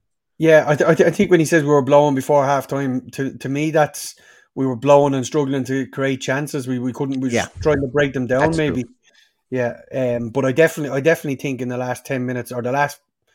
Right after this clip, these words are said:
Speaker 1: sixteen minutes, we'll call it, because there was six minutes injury time, I, I thought, I thought we could have,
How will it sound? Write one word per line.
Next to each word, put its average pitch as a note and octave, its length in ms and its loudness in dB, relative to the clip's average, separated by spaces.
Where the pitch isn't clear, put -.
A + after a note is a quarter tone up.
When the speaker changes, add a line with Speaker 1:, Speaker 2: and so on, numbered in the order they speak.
Speaker 1:
sixteen D3+ 580 0
minutes, C3+ 240 -2
we'll B2+ 160 -4
call C3 240 0
it, A#2 100 -6
because A#2+ 220 -8
there B2 60 -6
was A#2 120 -8
six C3+ 160 -10
minutes B2 240 -6
injury B2+ 280 -4
time, A#2+ 280 -8
I, A#2+ 120 -8
I C3 100 -4
thought, B2 280 -4
I B2 140 -2
thought B2 220 -2
we A#2 120 -10
could B2 180 -6
have, A#2 180 -8